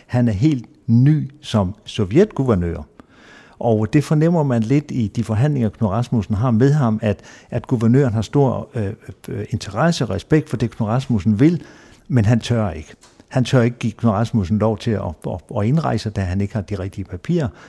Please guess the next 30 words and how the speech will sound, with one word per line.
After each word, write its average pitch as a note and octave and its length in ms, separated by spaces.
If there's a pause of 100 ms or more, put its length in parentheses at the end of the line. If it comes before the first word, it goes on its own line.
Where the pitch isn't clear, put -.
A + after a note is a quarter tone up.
(300)
Øh, A#2 320
og - 160
da B2+ 60
han A2 160
som A2+ 280
ny D3+ 200
guvernør G#2+ 640 (260)
risikerer A#2 640
jo, F#2+ 280 (680)
han D3+ 240
er C3+ 40
usikker C3+ 380
på A#2+ 180
det, G2+ 140
så - 120
han A2+ 100
for - 120
en A#2 80
sikkerheds A#2 280
skyld G#2+ 200
siger G#2+ 180
han, G2 160
"Nej, A2+ 300
hr. A2 40 (120)
Rasmussen, F#2+ 420
de G#2+ 140
kan G2+ 120
ikke G2 160
indrejse F2+ 360
her." F2+ 220